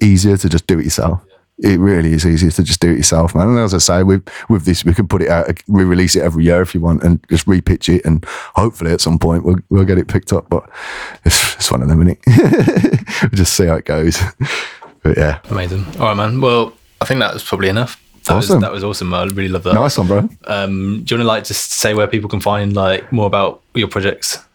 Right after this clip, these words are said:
Speaker 1: Yeah, cool. Well, uh, there's anarchy audio works dot com, but Anarchy Audio Works is spelt really weird. It's got an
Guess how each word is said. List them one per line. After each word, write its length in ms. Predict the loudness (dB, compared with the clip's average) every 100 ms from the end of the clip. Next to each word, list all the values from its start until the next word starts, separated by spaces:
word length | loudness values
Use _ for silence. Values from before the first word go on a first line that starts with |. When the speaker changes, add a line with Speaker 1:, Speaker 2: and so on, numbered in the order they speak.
| 4
Speaker 1:
Yeah, 240 | 4 4
cool. 260 | 2 0 0
Well, 340 | 2 2 0 -2 0
uh, 440 | 2 2 2 2
there's 280 | 2 0 0 -4 -2
anarchy 300 | 0 4 4
audio 240 | 4 4
works 260 | 4 2 0
dot 220 | -2 0
com, 240 | 0 2
but 160 | 0 0
Anarchy 300 | 0 2 2
Audio 240 | 4 4
Works 240 | 2 2 0
is 80 | 0
spelt 240 | 0 2
really 180 | 2 4
weird. 260 | 4 2
It's 120 | 0 0
got 160 |
an 80 | 0